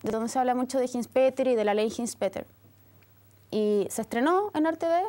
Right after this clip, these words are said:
un día y se alcanzó a repetir una vez más cuando me llaman y me dicen, "No se puede pasar nada de Hinspeter en el canal".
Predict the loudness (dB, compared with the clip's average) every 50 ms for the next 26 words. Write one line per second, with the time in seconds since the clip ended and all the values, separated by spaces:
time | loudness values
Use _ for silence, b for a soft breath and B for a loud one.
0 | -2 -2 0 0 0 2 2 2 2 0 -2 -4 -10 -20 -10 -6 -4 -2 -2 -2
1 | -2 -2 -2 -2 0 0 0 2 0 0 0 -2 -2 0 0 0 2 2 2 2
2 | 2 2 2 0 -2 -6 -14 -20 -20 -20 b b b b b b b b b b
3 | b b b -4 0 0 2 2 4 4 4 4 4 4 4 2 2 0 0 0
4 | 0 2 2 2 0 0 0 -2 -2 -2 -4 -4 -4 -4 -2 -2 -2 -2 -2 -2
5 | -2 -2 0 0 0 0 0 -2 -4 -4 -6 -6 -6 -6 -4 -4 -4 -6 -8 -12
6 | _ _ -20 _ -20 _ _ _ -8 -6 -4 -4 -2 -4 -4 -4 -4 -6 -8